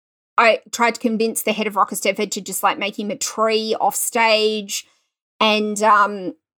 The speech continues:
at the end of it, we performed and we were in the finals and we did it. And out of the corner of my eye on stage, I caught this one hand movement from him, and it was perfection. My cold, dead heart just had a little flicker of spark. And we walked off the stage, and, and this kid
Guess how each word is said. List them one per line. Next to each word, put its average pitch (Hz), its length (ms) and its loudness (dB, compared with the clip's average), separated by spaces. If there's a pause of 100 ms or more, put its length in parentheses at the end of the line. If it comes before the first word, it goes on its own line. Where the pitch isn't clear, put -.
(200)
at 220 120 4
the 240 160 4
end 339 160 6
of 294 120 4
it, 226 180 4
we 233 120 0
performed 302 600 6
and 220 100 6
we 208 80 -4
were 214 80 -6
in 208 100 -4
the 190 40 -8
finals 262 720 4
and 208 80 2
we 202 120 -4
did 240 200 4
it. 233 160 2
And 214 140 -2
out 208 120 2
of 208 60 -4
the 214 60 -12
corner 247 380 0
of 240 80 2
my 226 180 0
eye 220 60 -2
on 202 160 -4
stage, 196 360 -2
I 175 120 -4
caught - 340 -4
this - 160 -6
one 208 220 0
hand 208 400 -6
movement 208 480 -4
from 202 160 -6
him, 196 140 -8
and 196 60 -8
it 190 60 -4
was - 120 -4
perfection. - 840 -4 (320)
My 202 160 2
cold, 233 480 2
dead 214 240 4
heart 208 480 -2
just - 220 -6
had 208 160 -6
a 208 40 -2
little 202 220 -8
flicker 208 480 -4
of 190 100 -6
spark. - 540 0 (180)
And 226 120 6
we 220 100 6
walked 262 300 8
off 247 120 4
the 269 60 -6
stage, 202 640 2 (120)
and, 202 280 -6
and 214 160 -2
this 214 140 -2
kid 208 500 0